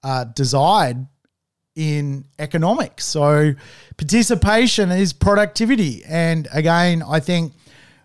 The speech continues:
if we can choose these kind of amenity-rich places,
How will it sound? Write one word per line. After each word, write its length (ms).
if 200
we 100
can 200
choose 440
these 300
kind 260
of 240
amenity-rich 960
places, 640